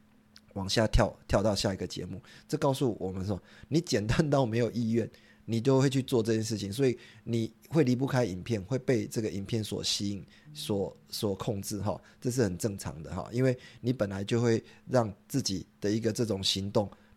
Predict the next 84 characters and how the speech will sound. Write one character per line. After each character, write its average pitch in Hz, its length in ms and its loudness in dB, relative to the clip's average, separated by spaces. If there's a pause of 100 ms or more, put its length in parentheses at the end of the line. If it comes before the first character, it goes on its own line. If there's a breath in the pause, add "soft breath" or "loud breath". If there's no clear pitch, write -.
变 135 160 6
得 101 100 -2
很 98 220 -2
简 - 240 -6
单， 104 180 -8 (160)
他 151 120 -2
们 135 200 2
这 131 100 2
种 104 260 -4
企 123 280 -2
业 117 120 0
在 110 220 -2 (160 loud breath)
设 - 240 2
计 131 140 -2
这 127 120 2
种 101 100 -2
行 92 200 -4
动， 107 140 -2 (200 loud breath)
也 107 140 -2
让 135 160 4
它 131 100 0
变 127 220 0
得 98 100 -4
很 98 140 -4
简 87 200 -8
单， 98 200 -8 (280 loud breath)
简 113 160 2
单 131 160 2
到 131 160 2
它 123 180 2
就 117 120 -2
可 107 140 -4
以 - 20 -6
控 101 240 -6
制 101 180 -8
你。 80 140 -12
所 165 140 2
以 160 100 4 (260 loud breath)
你 110 140 0
今 127 120 2
天 156 100 4
如 139 100 4
果 131 120 4
养 98 180 -6
成 95 140 -4
一 120 60 0
种 98 160 -4
习 95 180 -8
惯 101 180 -6
哈， 92 140 -8 (300 soft breath)
也 120 120 0
要 135 80 4
让 143 160 0
它 139 160 0
变 135 200 0
得 107 80 -2
很 104 160 -2
简 90 180 -8
单， 101 180 -6
但 127 120 -4
是 139 100 -4
可 127 180 -2
以 92 60 -4
持 - 240 -6
续 104 180 -4
去 101 180 -4
做， - 300 -6 (280 loud breath)
慢 156 120 2
慢 147 160 2
把 104 100 -2
它 107 100 2
累 104 180 -4
积 107 180 -4
起 - 180 -6
来。 - 140 -8 (240 loud breath)
那 170 140 4
坏 160 240 2
习 113 180 -2
惯 117 200 2
刚 120 140 0
好 95 80 0
是 101 140 -2
相 104 300 -2
反， - 180 -8